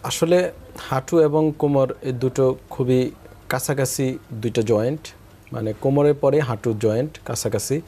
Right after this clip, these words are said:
এবং এই দুই জায়গার সমস্যায় আমরা যে, যারা ব্যথা বিশেষজ্ঞ, ব্যথা নিয়ে কাজ করি দীর্ঘদিন, আমাদের কোমর এবং হাঁটু ব্যথা রোগী সবচেয়ে বেশি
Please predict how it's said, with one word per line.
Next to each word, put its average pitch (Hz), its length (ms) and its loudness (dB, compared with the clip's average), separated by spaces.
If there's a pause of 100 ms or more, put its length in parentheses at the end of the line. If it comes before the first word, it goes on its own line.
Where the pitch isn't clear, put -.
(400)
এবং 123 280 0
এই 131 120 4
দুই 147 520 4
জায়গার 135 400 2
সমস্যায় 135 460 -2
আমরা 123 300 2
যে, 123 240 0 (600)
যারা 123 200 2
ব্যথা 123 240 0
বিশেষজ্ঞ, 120 540 0
ব্যথা 123 260 0
নিয়ে 117 160 0
কাজ 113 220 0
করি 117 240 -2
দীর্ঘদিন, 110 440 0 (460)
আমাদের 135 420 2
কোমর 156 380 2
এবং 151 200 2
হাঁটু 131 300 -2
ব্যথা 131 240 2
রোগী 127 240 0
সবচেয়ে 110 360 -4
বেশি 107 260 -2